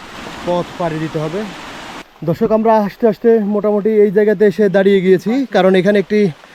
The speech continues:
বেড়া দেখতে পাচ্ছি। কেন এই বেড়াটি দেওয়া হয়েছে আমরা বুঝতে পারছি না, তবে আমাদের গাইডটা পিছনে রয়েছে, গাইড আসলে বুঝতে পারবো। এখানে একটি, একটি নয় দুইটি গাছ দেওয়া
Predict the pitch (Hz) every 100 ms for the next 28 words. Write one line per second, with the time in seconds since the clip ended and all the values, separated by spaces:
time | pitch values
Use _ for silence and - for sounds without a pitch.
0 | - - 165 208 202 165 165 151 214 190
1 | 202 226 202 180 185 190 180 175 180 165
2 | 202 254 - - 156 165 175 - 190 -
3 | 175 185 233 - - 175 190 151 - 170
4 | 196 196 170 - - 160 175 208 175 196
5 | 208 196 185 170 247 214 151 165 180 170
6 | - 175 151 190 165 160 226 208 - -
7 | 175 196 175 208 175 - - 160 214 202
8 | 180 170 175 175 180 180 156 170